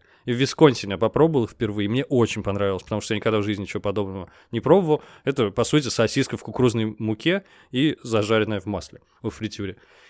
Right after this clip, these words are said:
И у меня, я загорелся идеей, нужно в России это сделать, потому что этого не было вообще. Никто с-, знать не знал про корн-доги. Единственное упоминание корн-догов вообще, которое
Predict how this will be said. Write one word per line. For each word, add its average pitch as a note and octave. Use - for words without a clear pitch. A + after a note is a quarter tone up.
И C#3
у B2+
меня, C3
я C#3
загорелся C3
идеей, B2+
нужно A#2+
в A2
России A2
это G#2+
сделать, G#2
потому A#2+
что -
этого A2
не A#2+
было A2+
вообще. A2
Никто A#2
с-, -
знать A2
не A#2+
знал A2+
про A2
корн-доги. A#2
Единственное A2+
упоминание A2+
корн-догов A2+
вообще, G#2+
которое G#2